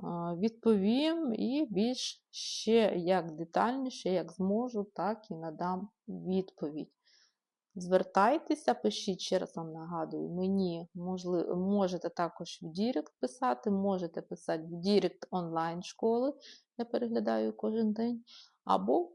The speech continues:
в групу, в Telegram-канал, яка висить, е, Telegram-канал, е, ссылка висить в шапці профілю. Можна перейти за посиланням, і ми там, е,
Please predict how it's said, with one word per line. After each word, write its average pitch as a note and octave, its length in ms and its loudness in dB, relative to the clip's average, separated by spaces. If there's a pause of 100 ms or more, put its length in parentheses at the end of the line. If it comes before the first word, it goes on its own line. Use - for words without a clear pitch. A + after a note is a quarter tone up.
в G3 100 -2
групу, A3 580 2
в - 200 -4
Telegram-канал, F#3+ 960 -2
яка F#3 400 -2
висить, A#3 720 -4
е, F3+ 60 -4
Telegram-канал, F#3+ 1120 0
е, G3+ 100 2
ссылка B3 600 -2
висить F#3+ 400 -6
в - 40 -20
шапці - 560 -6
профілю. F3 640 -4
Можна E3+ 420 -8
перейти D#3+ 760 -2 (720)
за F#3+ 160 2
посиланням, C4 880 -2
і A#3+ 320 -4
ми G3+ 160 0
там, A#3 440 -6 (400)
е, F#3 40 -8